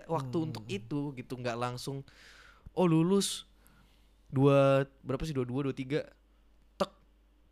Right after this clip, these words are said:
Speaker 1: masuk kantor langsung sukses, naik jabatan, naik jabatan, naik jabatan, terus jadi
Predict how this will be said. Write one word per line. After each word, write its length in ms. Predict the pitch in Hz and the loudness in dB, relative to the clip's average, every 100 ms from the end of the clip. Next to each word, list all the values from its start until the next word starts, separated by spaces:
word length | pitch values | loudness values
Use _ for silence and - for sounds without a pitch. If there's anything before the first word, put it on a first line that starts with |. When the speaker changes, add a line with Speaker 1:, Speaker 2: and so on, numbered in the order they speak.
| _ | _
Speaker 1:
masuk 320 | 139 - - | -6 -4 -2
kantor 400 | 156 156 185 180 | -2 2 0 2
langsung 300 | 160 143 147 | -2 -4 -8
sukses, 400 | - 151 175 165 | -10 -6 -6 -4
naik 340 | 160 156 160 - _ | -4 -2 -4 -8 _
jabatan, 540 | - 139 139 143 156 147 | -6 -2 0 0 -2 -4
naik 80 | |
jabatan, 300 | 139 131 135 143 | -4 -4 -4 -4
naik 140 | 135 | -4
jabatan, 340 | 131 131 143 | -4 -4 -4
terus 160 | 143 147 | -6 -10
jadi 380 | 147 127 127 | -12 -12 -14